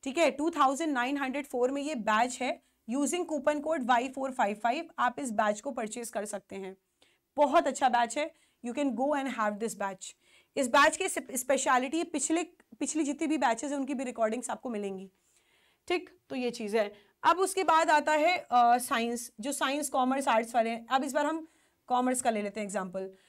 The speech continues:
तो जो साइंस, कॉमर्स, आर्ट्स वाले हैं उनको क्या करना है, उनके लिए भी ये अर्जुन टू पॉइंट ज़ीरो बैच है। देखो, यहाँ पे भी मैं और रुबैका मैम लोग पढ़ा रहे हैं।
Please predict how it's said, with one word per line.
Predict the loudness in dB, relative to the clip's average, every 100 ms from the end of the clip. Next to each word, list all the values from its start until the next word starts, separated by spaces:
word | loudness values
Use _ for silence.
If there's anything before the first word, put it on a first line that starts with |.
| _ _
तो | -4
जो | -2
साइंस, | 2 2 2 0
कॉमर्स, | 0 0 2 4
आर्ट्स | 4 2 2
वाले | 2 2
हैं | -2 -6 -8
उनको | -6 -2
क्या | -2
करना | 0 -2 -4
है, |
उनके | -4 -4 -4 -4
लिए | -2 -2
भी | -2
ये | -2 0
अर्जुन | 2 0 -2 -4
टू | -4
पॉइंट | -2 -4
ज़ीरो | -2 -2
बैच | 0 -2 -4
है। | -10
देखो, | -10 -10 -12 _ _ _ _ _ _ -6
यहाँ | 0 2
पे | 2 2
भी | 0 -4
मैं | -6 -4
और | -2
रुबैका | -2 -2 -2
मैम | -4 -6
लोग | -6
पढ़ा | -6 -4 -4
रहे |
हैं। | -6